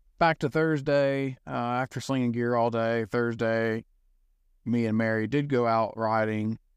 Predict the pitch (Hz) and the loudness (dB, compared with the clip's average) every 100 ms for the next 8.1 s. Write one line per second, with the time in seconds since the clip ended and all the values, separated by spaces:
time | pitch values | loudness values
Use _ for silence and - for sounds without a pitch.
0 | _ - 110 104 117 110 - - _ - | _ -8 -6 -2 -2 -2 -8 -20 _ -20
1 | - _ _ _ _ _ _ _ _ 135 | -20 _ _ _ _ _ _ _ _ 0
2 | 160 208 175 - 139 147 147 135 123 117 | 4 4 2 2 2 2 2 2 2 0
3 | 113 - 131 120 107 - - 147 143 117 | -2 -2 0 0 -2 -8 -2 2 2 0
4 | 113 113 _ _ _ _ _ _ - 117 | -4 -6 _ _ _ _ _ _ -4 0
5 | 123 110 104 113 143 151 147 143 139 123 | 0 0 -2 0 2 2 0 0 0 0
6 | 117 113 113 110 104 110 - _ - 113 | 0 0 -2 -2 -2 -2 -4 _ -2 0
7 | 113 117 110 107 107 107 104 107 101 101 | 0 0 0 -2 -2 -4 -4 -2 0 -2